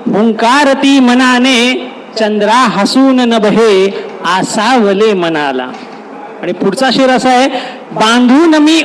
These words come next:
उन्हाच्या अलवार सरींनी, बांधून मी उन्हाच्या अलवार सरींनी, या सावलीत वेड्या सरसावले मनाला. शिक्षा मला मिळाली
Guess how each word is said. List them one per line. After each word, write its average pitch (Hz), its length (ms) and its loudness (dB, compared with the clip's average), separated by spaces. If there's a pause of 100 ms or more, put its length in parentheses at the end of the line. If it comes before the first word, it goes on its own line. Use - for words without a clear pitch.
उन्हाच्या 262 720 2 (480)
अलवार 226 560 0
सरींनी, 190 680 -2 (800)
बांधून 226 600 2
मी 294 320 2 (120)
उन्हाच्या 254 760 0 (260)
अलवार 240 560 2
सरींनी, 254 880 0 (260)
या 190 200 -2
सावलीत 226 840 0
वेड्या 202 680 0 (360)
सरसावले 208 960 0
मनाला. 147 540 -6 (840)
शिक्षा 294 580 0
मला 277 380 2
मिळाली 254 840 2